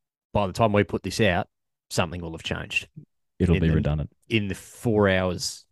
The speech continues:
Speaker 1: uh, when we go to bed, something will change. So
Speaker 2: Exactly right. So
Speaker 1: <laughs> It's normally
Speaker 2: plenty
Speaker 1: the case.
Speaker 2: coming,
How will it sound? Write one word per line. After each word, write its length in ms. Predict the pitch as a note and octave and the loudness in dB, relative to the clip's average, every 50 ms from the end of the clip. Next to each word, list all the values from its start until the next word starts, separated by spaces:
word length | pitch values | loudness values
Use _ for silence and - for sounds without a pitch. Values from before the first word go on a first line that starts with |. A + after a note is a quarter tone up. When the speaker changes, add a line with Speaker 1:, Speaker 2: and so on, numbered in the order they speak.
| _ _ _ F#2 | _ _ _ -10
Speaker 1:
uh, 200 | F#2 F2+ F2+ F#2+ - | -10 -8 -10 -10 -6
when 200 | G2 G#2 F#2 F#2+ | -6 -4 -2 -2
we 120 | G2 G2 | -2 -2
go 100 | F2 F2+ | -2 -2
to 80 | F2 E2+ | -4 -4
bed, 200 | E2+ E2 D#2+ D#2 | -8 -10 -10 -10
something 360 | - - E2+ C#2 D#2+ E2+ D#2+ | -12 -12 -12 -14 -14 -16 -18
will 60 | D#2+ - | -18 -18
change. 380 | - - - C#2 - - - | -18 -20 -20 -18 -18 -18 -16
So 180 | - - F2 - - - _ _ - - - - | -10 -10 -10 -10 -10 -16 _ _ -20 -14 -4 2
Speaker 2:
Exactly 500 | F#2 F#2 E2 - F2+ E2+ E2 - E2 D2 | 2 2 6 6 6 4 6 4 2 2
right. 220 | D2+ D#2 C#2+ B1 - - | 4 4 2 0 -2 -6
So 200 | - - - E2+ | -2 2 4 4
Speaker 1:
<laughs> 100 | E2 - - - - - | 4 4 0 -8 -12 -12
It's 80 | - | -8
normally 200 | C3 A#2 G#2+ G2 - | -4 -4 -2 8 10
Speaker 2:
plenty 140 | D#3+ D#3+ D#3+ | 10 12 12
Speaker 1:
the 20 | C3+ | 12
case. 60 | - | 10
Speaker 2:
coming, 400 | C#3 C3+ B2+ A#2+ G#2 F#2 F#2 - | 10 10 10 10 8 6 4 0